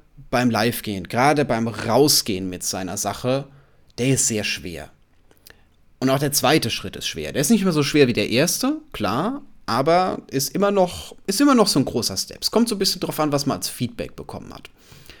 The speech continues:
Aber hier weiterzumachen, das ist besonders wichtig. Denn überleg dir, wo du hin möchtest.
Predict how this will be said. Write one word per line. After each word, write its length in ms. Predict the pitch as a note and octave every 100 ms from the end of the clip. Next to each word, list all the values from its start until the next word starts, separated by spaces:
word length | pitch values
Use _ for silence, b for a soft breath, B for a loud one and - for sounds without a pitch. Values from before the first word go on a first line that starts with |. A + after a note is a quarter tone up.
| b b b -
Aber 180 | C#3 C#3+
hier 280 | F3+ D3+
weiterzumachen, 920 | C3+ F#3+ C#4 D#3 - - D2+ - - - - b b b b b -
das 400 | C3 E3+ - -
ist 520 | C#3 C#3+ C#3+ - - _ _ _ _ -
besonders 560 | B2 G2 B2 B2 -
wichtig. 460 | - - - - - _ _ _ _ -
Denn 540 | B2 B2+ C3 C3 - - _ _ _ _ _ _ _ _ _ _ -
überleg 360 | E3 A3 B3+
dir, 120 | F#3+
wo 60 | F3
du 80 | D3+
hin 160 | F#3
möchtest. 520 | D3 - - - -